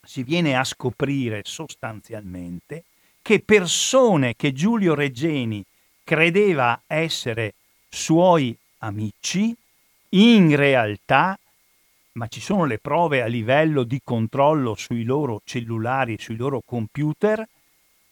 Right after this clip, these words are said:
riferivano continuamente dell'attività di inchiesta, di ricerca di Giulio Regeni, che si stava occupando dei,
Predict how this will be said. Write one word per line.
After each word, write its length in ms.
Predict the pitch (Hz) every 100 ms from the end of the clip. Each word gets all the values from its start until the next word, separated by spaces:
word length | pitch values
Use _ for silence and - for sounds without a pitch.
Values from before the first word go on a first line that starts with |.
| _
riferivano 1200 | - 135 190 208 - 185 185 233 220 143 123 120
continuamente 1300 | - 170 165 - 160 165 160 165 202 196 151 131 120
dell'attività 1200 | 120 127 127 - - 143 135 127 - 185 156 117 113
di 220 | 135 127
inchiesta, 760 | 123 - 143 156 180 - 127
di 160 | 120 120
ricerca 720 | 117 - 151 160 156 - 113
di 160 | 123
Giulio 480 | 117 160 190 135 123
Regeni, 760 | 139 156 143 190 185 180 226 254 - _ _
che 140 | 143
si 160 | - 131
stava 420 | - 156 165 131
occupando 760 | 123 127 - 143 156 151 123
dei, 380 | 117 135 139 117